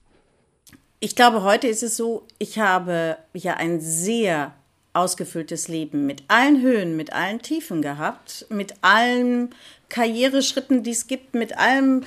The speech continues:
ähm, ja, also manchmal denke ich, ich habe in Kurzfassung das erlebt, da braucht man normalerweise zehn Leben dafür.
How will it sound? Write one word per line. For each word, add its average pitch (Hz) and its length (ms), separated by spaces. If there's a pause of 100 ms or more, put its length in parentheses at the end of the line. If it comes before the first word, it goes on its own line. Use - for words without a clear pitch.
(340)
ähm, 226 360 (140)
ja, 226 100 (440)
also 220 360 (580)
manchmal 262 320
denke 262 240
ich, 277 260
ich 240 220
habe 247 220 (140)
in 226 180
Kurzfassung 269 1000
das 226 200
erlebt, 262 360
da 240 60
braucht 226 240
man 247 140
normalerweise 214 720
zehn 339 260
Leben 147 340
dafür. 151 540